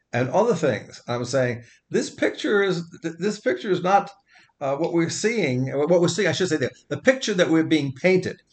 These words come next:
by, that's being painted for us in the media seems to be in contradiction to what really is happening there.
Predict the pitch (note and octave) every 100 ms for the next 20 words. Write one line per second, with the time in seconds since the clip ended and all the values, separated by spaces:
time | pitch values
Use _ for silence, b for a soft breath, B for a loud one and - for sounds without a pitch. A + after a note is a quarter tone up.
0 | _ - B2+ C#3 C#3+ A2+ A#2 C#3 A#2 D#3
1 | A#2 - F3 F3+ A2 - - - b b
2 | b b - D3+ D3+ C#3+ F3+ F3+ A#2 G2
3 | - _ _ - E3+ F3 E3 D#3 C3 C#3+
4 | C#3+ - - A#2+ A#2+ A#2 - F3+ F3 E3+
5 | A#2 D#3+ F#3 - A#2 G#2+ A2+ B _ -
6 | C3+ C3 C3+ C3 - _ _ - C#3 F3
7 | D3+ B2+ B2 C#3 D3 C#3+ A#2 G2+ F#2+ G#2+